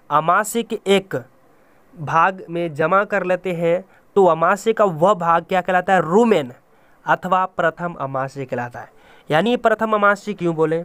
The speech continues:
क्योंकि नाम बहुत सारे हैं तो आपको समझ नहीं आएगी। तो यहाँ पर प्रथम अमाशय क्यों बोले, ए, क्यों बोले? क्योंकि यहाँ पर आपको भोजन जमा हो रहा है।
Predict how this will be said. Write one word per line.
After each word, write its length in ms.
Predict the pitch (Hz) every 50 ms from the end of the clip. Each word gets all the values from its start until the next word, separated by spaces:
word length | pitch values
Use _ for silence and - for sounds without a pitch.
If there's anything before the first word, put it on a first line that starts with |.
| _ _ _ -
क्योंकि 200 | 165 165 - 185
नाम 240 | 175 165 160 175 165
बहुत 200 | 156 156 165 165
सारे 180 | 165 156 156
हैं 100 | 156 160 160
तो 80 | 165
आपको 220 | 156 156 - - 180
समझ 280 | - 180 185 196 156 165
नहीं 200 | 180 220 214 190
आएगी। 260 | 151 135 131 160 190
तो 440 | 190 - - - - - - - -
यहाँ 140 | 196 214
पर 100 | 220 247 240
प्रथम 380 | - 226 226 226 226 233 233
अमाशय 320 | 226 214 214 214 214 - 233
क्यों 220 | 214 220 220 214
बोले, 160 | 202 208 214 214
ए, 280 | - - 147 156 156 151
क्यों 280 | 147 - 190 214 220
बोले? 280 | 170 170 180 185 202 208
क्योंकि 300 | 208 - 170 165 - 180
यहाँ 240 | 156 151 143 160 165
पर 160 | - 170 165
आपको 300 | 165 165 - - 175 175 165
भोजन 420 | 151 156 160 175 185 196 214 202
जमा 240 | 156 160 147 147 147
हो 180 | 139 135 131 117
रहा 100 | 113 -
है। 160 | - -